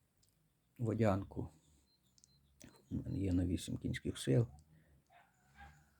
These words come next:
От. Значить, він з ним буде справлятися, я думаю, дуже чудово. От. А цей вже хай стоїть на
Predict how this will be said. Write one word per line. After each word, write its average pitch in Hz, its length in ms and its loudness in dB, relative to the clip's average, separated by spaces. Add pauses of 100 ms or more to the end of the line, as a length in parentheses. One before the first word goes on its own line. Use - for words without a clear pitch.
(100)
От. 120 260 -4 (360)
Значить, 117 340 -4
він 110 140 0
з - 100 -4
ним 104 160 4
буде 104 180 0
справлятися, 104 640 6
я - 60 2
думаю, - 340 2 (340)
дуже - 380 6
чудово. - 440 4 (1200)
От. - 300 -6
А 113 80 0
цей 135 220 6
вже 113 140 6
хай 110 200 0
стоїть 98 460 0
на 90 180 -2